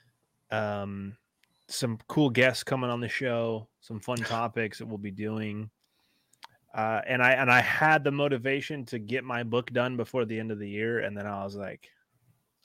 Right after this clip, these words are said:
Speaker 2: Life's
Speaker 1: "Uh-uh."
Speaker 2: like, "Surprise, motherfucker."
Speaker 1: Yeah, guess what?
Speaker 2: <laughs>
Speaker 1: You're gonna buy your kid everything he sees. And
Speaker 2: Yeah.
Speaker 1: that's somewhat true.
Speaker 2: <laughs>
Speaker 1: But, um, yeah, it was just,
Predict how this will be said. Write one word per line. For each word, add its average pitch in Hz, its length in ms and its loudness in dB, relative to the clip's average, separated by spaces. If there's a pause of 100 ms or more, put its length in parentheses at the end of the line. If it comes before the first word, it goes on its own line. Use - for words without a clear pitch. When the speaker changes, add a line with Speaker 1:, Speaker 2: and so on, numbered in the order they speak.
(100)
Speaker 2:
Life's 113 340 10
Speaker 1:
"Uh-uh." 117 80 8
Speaker 2:
like, 107 280 8
"Surprise, 156 520 8
motherfucker." 143 440 6 (200)
Speaker 1:
Yeah, 123 380 0
guess 131 260 -4
what? 180 320 2 (220)
Speaker 2:
<laughs> 120 120 2 (160)
Speaker 1:
You're 151 160 10
gonna 143 220 8
buy 113 220 2
your 120 200 0
kid 131 260 -2
everything 131 560 -2
he 143 120 -8
sees. 120 560 -6
And 101 180 -14
Speaker 2:
Yeah. 120 360 12
Speaker 1:
that's 165 320 12
somewhat 170 400 10
true. 156 400 6
Speaker 2:
<laughs> - 340 2 (480)
Speaker 1:
But, 113 240 6
um, 104 360 0 (100)
yeah, 147 200 8
it 160 40 8
was 151 160 6
just, - 320 -2